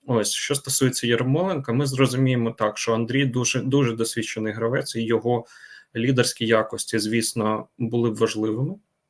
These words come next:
Але враховуючи його нинішню фізичну і ігрову форму, я б, в мене виникають питання стосовно цього,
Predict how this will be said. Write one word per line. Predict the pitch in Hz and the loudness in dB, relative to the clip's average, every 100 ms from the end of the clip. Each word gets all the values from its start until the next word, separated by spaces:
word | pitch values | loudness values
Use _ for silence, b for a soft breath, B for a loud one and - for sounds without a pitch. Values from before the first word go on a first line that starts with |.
| _ _ _ _ - - | _ _ _ _ -12 -2
Але | 120 113 117 113 113 107 - _ | 0 4 4 6 4 2 -6 _
враховуючи | - 123 113 135 123 113 - 113 120 - | -6 -2 0 2 2 0 -2 -2 -2 -2
його | 113 117 113 | 2 4 4
нинішню | 120 117 110 - 113 117 - B B B B B - | 2 0 -2 -2 -2 -2 -6 B B B B B -4
фізичну | 135 117 131 - - 120 117 | 0 2 2 2 0 0 0
і | 117 | 0
ігрову | 113 113 127 143 | 0 0 0 0
форму, | 160 - 135 127 120 | -2 2 4 4 2
я | 104 117 127 | 2 4 4
б, | 117 120 | 2 0
в | 117 117 117 113 - _ - | 2 2 0 -2 -8 _ -2
мене | 131 147 | 2 2
виникають | 123 117 120 113 113 | 2 0 2 2 2
питання | - - 113 113 | -4 -2 0 0
стосовно | - 113 - 107 107 104 | -4 -4 -2 -2 -4 -6
цього, | - 127 120 110 | -4 -2 0 0